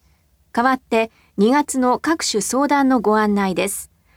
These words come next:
相談の種類ごとに実施日時、相談場所、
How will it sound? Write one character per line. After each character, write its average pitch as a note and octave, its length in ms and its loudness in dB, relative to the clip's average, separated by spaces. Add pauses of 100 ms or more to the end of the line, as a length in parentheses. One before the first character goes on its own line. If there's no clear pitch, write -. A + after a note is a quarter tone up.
(300)
相 D#4+ 260 0
談 F4 180 2
の E4 100 2
種 D4+ 180 -2
類 D#4 160 4
ご D#4+ 140 2
と C4 100 -2
に F#3 260 0 (320)
実 G3 100 0
施 C4 220 -4
日 A3+ 300 -2
時、 D#3 240 -4 (160)
相 A#3+ 280 -2
談 A#3 240 0
場 G3+ 120 -2
所、 - 300 -4